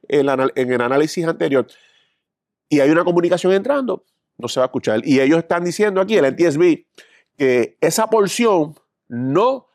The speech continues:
se está escuchando, ¿verdad? Ellos están diciendo que no se está escuchando, pero se está mirando bien de cerca porque ahí no es discrepancia, pero ellos están analizando este asunto. So, eso es muy, muy importante. Este, ok, dice aquí,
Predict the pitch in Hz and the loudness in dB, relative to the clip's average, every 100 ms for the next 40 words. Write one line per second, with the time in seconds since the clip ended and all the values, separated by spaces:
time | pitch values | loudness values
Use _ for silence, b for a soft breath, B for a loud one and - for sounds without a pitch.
0 | _ - - 151 123 - 180 202 185 247 | _ -18 -6 -4 -2 -2 -4 -4 -2 -2
1 | 254 147 226 - 123 139 165 156 180 - | 0 0 0 -2 -4 -2 -2 -2 -2 -2
2 | 160 - 180 180 214 135 - 120 - 180 | -4 -4 -2 -2 -2 -2 -4 -8 -2 -2
3 | 233 b b b 147 143 151 180 185 175 | -2 b b b -2 2 2 2 2 2
4 | 165 220 202 170 127 117 120 117 127 151 | 0 0 -2 -2 -4 -2 -2 -2 0 2
5 | 165 170 - _ _ _ 165 143 156 202 | 2 0 -8 _ _ _ -8 -4 0 2
6 | 233 220 247 220 240 226 180 151 135 160 | 2 0 -2 -2 0 0 0 0 0 0
7 | 170 180 185 175 165 151 185 165 160 143 | 0 -2 0 0 0 0 -2 -2 -4 -4
8 | 117 107 117 120 175 139 147 151 B B | -4 -2 -2 0 -2 0 -2 -2 B B
9 | B B - 139 147 147 135 117 117 110 | B B -4 0 0 0 -2 -2 -4 -4
10 | 120 113 - 123 117 - 131 123 117 - | -2 -2 -2 -2 -2 -2 0 0 0 -6
11 | _ _ _ _ _ _ _ B B B | _ _ _ _ _ _ _ B B B
12 | - 160 - 139 131 151 160 185 - 147 | -4 -4 -2 -2 -2 -2 -2 -2 2 0